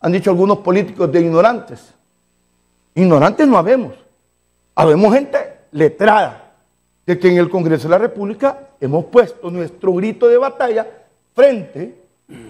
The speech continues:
a una falsa democracia que está actualmente en el país. Inclusive es tan falsa la democracia de que aquí muchos hondureños opinaron en todos los medios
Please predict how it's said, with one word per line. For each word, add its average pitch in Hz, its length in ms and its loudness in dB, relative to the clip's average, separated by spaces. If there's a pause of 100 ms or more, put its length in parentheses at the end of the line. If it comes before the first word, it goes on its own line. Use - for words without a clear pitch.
(140)
a 185 120 4
una 208 240 -2
falsa 220 420 -4
democracia 170 560 -4
que - 80 -20
está - 140 -8
actualmente 185 460 -6
en 139 60 -8
el 135 100 -12
país. - 240 -20 (360)
Inclusive 254 760 0
es - 120 -10
tan 240 180 -4
falsa 269 300 -2
la 208 100 0
democracia 214 560 -4 (720)
de 214 140 4
que 220 80 0
aquí 214 160 -4
muchos 294 280 -4
hondureños 226 460 -4
opinaron 247 420 -4
en 226 100 -6
todos 277 220 2
los 254 80 -6
medios 269 360 -4